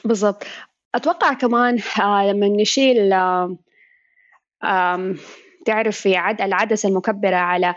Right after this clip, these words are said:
هذا يعتبر إيش، يعني تعرفي تفكيرنا بالأبيض والأسود حوالين الأكل، تفاحة مفيدة وصحية بالنسبة لي،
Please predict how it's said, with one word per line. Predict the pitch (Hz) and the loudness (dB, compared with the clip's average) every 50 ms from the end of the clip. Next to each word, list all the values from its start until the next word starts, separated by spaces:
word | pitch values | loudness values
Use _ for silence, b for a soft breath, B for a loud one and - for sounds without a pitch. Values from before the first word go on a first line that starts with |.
| B B B B | B B B B
هذا | - 190 196 214 233 262 254 277 247 | -6 -2 0 0 0 0 2 2 2
يعتبر | 226 202 180 180 - - 247 240 226 254 233 214 202 - - | 4 2 2 -2 -4 -2 -2 0 2 2 0 0 0 -2 -2
إيش، | 220 202 196 196 196 202 - - - - - - - - _ - - | 0 2 2 2 0 0 -2 -4 -4 -4 -6 -8 -10 -14 _ -6 -4
يعني | 190 185 180 190 | -2 -2 0 -2
تعرفي | 190 208 208 202 208 202 - - 185 180 180 180 180 175 180 185 185 - | -2 0 0 0 0 -2 0 0 2 4 4 4 2 2 2 0 -2 -2
تفكيرنا | - 202 - - - 233 220 202 185 175 175 170 | -6 -8 -4 0 2 2 2 2 0 0 -2 0
بالأبيض | 175 180 175 - 196 190 208 185 170 170 | 0 0 0 0 0 2 2 2 2 2
والأسود | 170 165 - 196 - - 185 170 | 0 0 0 -2 -4 -4 -6 -6
حوالين | - - 180 175 180 180 180 180 | -4 -2 0 0 2 2 0 0
الأكل، | 165 - - 170 - - 185 - B B B B B B B - | -2 -4 -6 -8 -8 -10 -12 -12 B B B B B B B -6
تفاحة | 196 - - - - 240 254 269 - - 285 285 294 294 | -6 -6 -4 -2 0 0 0 0 -2 -2 -2 0 0 0
مفيدة | 262 220 190 196 - 226 240 254 240 233 196 | 0 0 0 0 0 2 2 2 2 2 0
وصحية | 190 190 196 - 180 - - 240 233 214 180 | 0 -2 -2 -4 -6 -2 0 2 2 2 2
بالنسبة | 175 170 175 180 196 233 - - 180 170 | 0 0 -2 0 0 0 0 0 0 0
لي، | 175 208 262 302 294 | 2 2 2 0 0